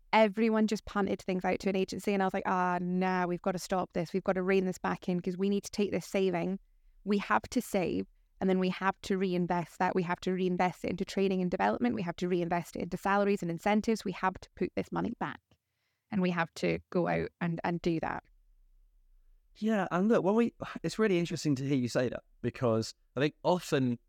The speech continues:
Speaker 2: when we, when I talk to recruiters about cost of hire and the cost of o-,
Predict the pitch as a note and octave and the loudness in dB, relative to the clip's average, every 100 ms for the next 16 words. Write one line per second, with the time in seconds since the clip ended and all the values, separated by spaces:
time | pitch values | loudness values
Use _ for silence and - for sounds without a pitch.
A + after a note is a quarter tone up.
0 | _ _ _ _ _ _ _ _ - C3 | _ _ _ _ _ _ _ _ -2 2
1 | C3 C3+ C3+ C3 C3+ C#3+ - C3 - A#2+ | 2 2 2 2 2 2 0 -2 2 2
2 | A#2 - B2 - G#2+ G2 - A2 - A2 | 2 2 0 0 -4 -4 -6 -6 0 2
3 | G#2+ G#2 _ - A#2+ - A2+ F#2+ A#2+ A2 | 2 0 _ -2 -2 -2 -6 -2 0 2
4 | G#2 G2 - - G#2+ G#2 G2+ B2 A2 - | 0 -2 -2 0 0 2 0 0 -2 -2
5 | G2 - A#2 | -4 0 0